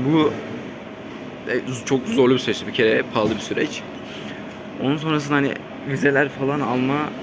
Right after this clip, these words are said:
vize randevusu alma yani. Vizeden onay alabilecek miyiz falan. Onlar bayağı yorucu, düşündürücü, belirsizliğin olduğu bir süreçti.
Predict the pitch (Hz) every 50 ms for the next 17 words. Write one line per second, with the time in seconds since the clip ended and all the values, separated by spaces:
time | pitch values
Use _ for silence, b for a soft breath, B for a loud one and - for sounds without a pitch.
0 | - - - 127 123 117 135 131 131 123 120 120 117 113 110 - 120 110 110 110
1 | 110 107 107 113 117 120 123 123 - - - - 123 127 117 123 123 120 123 120
2 | 123 117 - - - - - - - - - 120 123 117 117 117 117 113 113 110
3 | 107 110 104 113 107 101 - - 107 113 117 110 - - 110 110 110 113 117 117
4 | 113 101 101 113 117 120 120 113 92 - - - - - - - - - - 120
5 | 113 113 120 117 104 110 113 120 131 131 127 113 110 - - 135 127 120 123 123
6 | 135 127 117 131 135 135 123 127 120 120 127 123 - - 123 123 131 135 135 117
7 | 110 113 101 - - 113 - - - - - -